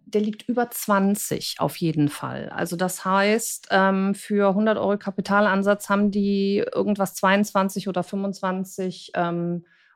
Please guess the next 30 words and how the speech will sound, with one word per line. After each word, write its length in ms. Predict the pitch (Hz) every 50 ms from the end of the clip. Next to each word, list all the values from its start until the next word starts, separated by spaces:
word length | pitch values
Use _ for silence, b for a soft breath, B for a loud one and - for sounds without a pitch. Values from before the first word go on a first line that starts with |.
| b _
Euro 400 | - 175 180 190 196 180 180 175
dann 280 | 165 170 170 170 175
Gewinn. 440 | 165 170 160 151 156 156 156 156 147
Also 260 | - - - 165 170
die 120 | 170 185 180
haben 360 | 185 190 190 190 190 190 190 B B B B B B B
ein 160 | 196 175 160
hohes 480 | 185 226 233 247 262 294 294 - - -
K 200 | - 226 208 208
G 160 | 196 196 185
V, 480 | - - - 196 180 190 226 302 403 -
natürlich. 640 | - 202 175 170 - - 208 202 220 233 277 302 -
Hier 160 | - 226 202
wird 140 | 196 202 -
die 60 | 202
Qualität 600 | 196 - 196 180 175 175 170 - - 175 165 165
bezahlt 580 | _ 160 - - - 156 147 165 196 247 302 294
und 280 | - - 190 190 185
der, 240 | 185 180 175 170 170
der 160 | 165 165 160
Kurs, 640 | 160 160 - - 185 180 208 247 262 - - - - -
ähm, 360 | 190 185 185 185 190 190 190 -
ist 180 | - 185 - -
ja 120 | 196 -
auch 140 | - 160 -
in 40 | 180
der 80 | 170
vergangenen 600 | - - 175 170 175 170 180 185 180 180 175 165
Woche 280 | 170 180 175 - - 190
dann 440 | 175 170 170 170 175 180 175 175